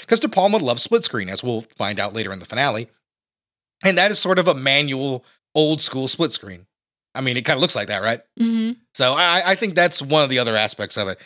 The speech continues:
Speaker 1: You know, De Palma, he just loves that split screen.
Speaker 2: And then we have the, the co-, we have the, the so-, ugh, we have the shot with the coach,
Speaker 1: Mm-hmm.
Speaker 2: and she's laying the law down.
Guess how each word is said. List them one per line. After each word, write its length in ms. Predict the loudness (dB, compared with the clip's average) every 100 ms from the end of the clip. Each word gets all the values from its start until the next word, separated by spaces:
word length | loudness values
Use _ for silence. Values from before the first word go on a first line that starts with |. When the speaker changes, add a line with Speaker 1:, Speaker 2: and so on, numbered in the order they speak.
| _
Speaker 1:
You 100 | 0
know, 60 | 2
De 80 | 2
Palma, 260 | 2 0
he 100 | -2
just 180 | -6 -6
loves 180 | -6 -6
that 140 | -12
split 160 | -14 -12
screen. 220 | -12 -18 _ -8
Speaker 2:
And 100 | -4
then 160 | -4
we 120 | -4 -2
have 420 | 0 0 0 -2 _
the, 600 | -12 -4 -2 0 0 -2 -6
the 80 | -8
co-, 280 | -2 -2 -2
we 180 | -2 0
have 160 | 0
the, 260 | -2 -6 -8 -8
the 120 | -4 -2
so-, 260 | 0 -2 -2 -2
ugh, 380 | 0 0 0 -2 -4 _
we 100 | -6
have 520 | -4 -6 -4 -4 -8 _
the 80 | -8
shot 420 | -6 -4 -4 -4 -6
with 200 | -4 -4
the 80 | -6
coach, 640 | -6 -4 -4 -6 -10 -10 -12 _ _ -14
Speaker 1:
Mm-hmm. 160 | -12 -14 -18 _
Speaker 2:
and 300 | 0 4 4
she's 340 | 2 2 2 2
laying 380 | 2 2 2 2
the 100 | 0
law 300 | 0 0 0
down. 380 | -2 -6 -10